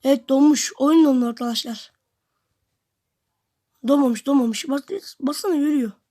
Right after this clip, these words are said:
Donmuyor ki yoksa. Ne oluyor ya? Oyun mu donuyor yoksa?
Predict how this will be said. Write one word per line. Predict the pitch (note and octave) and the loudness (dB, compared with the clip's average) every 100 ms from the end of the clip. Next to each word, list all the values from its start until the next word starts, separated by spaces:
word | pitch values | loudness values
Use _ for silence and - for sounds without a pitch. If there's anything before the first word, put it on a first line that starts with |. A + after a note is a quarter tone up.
| _ _ _ _ _ _ _ _ _ _ _ _ - | _ _ _ _ _ _ _ _ _ _ _ _ -4
Donmuyor | C#4 F#4 E4 | 2 2 0
ki | B3 | -4
yoksa. | A#3 - _ _ _ _ _ _ _ _ _ _ _ _ | -10 -10 _ _ _ _ _ _ _ _ _ _ _ _
Ne | C4 | -4
oluyor | D4 D#4 | -2 -2
ya? | A#3 A3+ - _ _ _ _ _ _ _ _ _ _ _ _ _ _ _ _ _ _ _ _ | -2 -6 -16 _ _ _ _ _ _ _ _ _ _ _ _ _ _ _ _ _ _ _ _
Oyun | - E4 E4+ | 0 2 2
mu | C4+ | 0
donuyor | B3+ B3 | 0 -4
yoksa? | A#3 - B3+ D4 | -6 -10 -10 -10